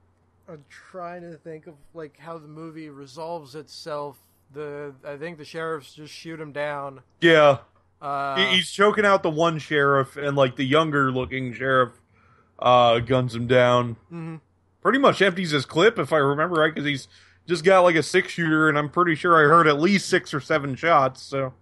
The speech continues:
Speaker 1: Seven shots would be amazing, then.
Speaker 2: Yeah.
Speaker 1: Uh, I can't remember. I know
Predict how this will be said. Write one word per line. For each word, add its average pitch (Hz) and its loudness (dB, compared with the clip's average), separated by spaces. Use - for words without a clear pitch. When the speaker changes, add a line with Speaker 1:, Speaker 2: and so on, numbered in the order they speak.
Speaker 1:
Seven 202 -6
shots 131 -12
would 120 -20
be 123 -16
amazing, 123 -18
then. - -20
Speaker 2:
Yeah. 170 4
Speaker 1:
Uh, 156 -6
I 160 -14
can't 294 -12
remember. 294 -10
I 185 -4
know 294 -4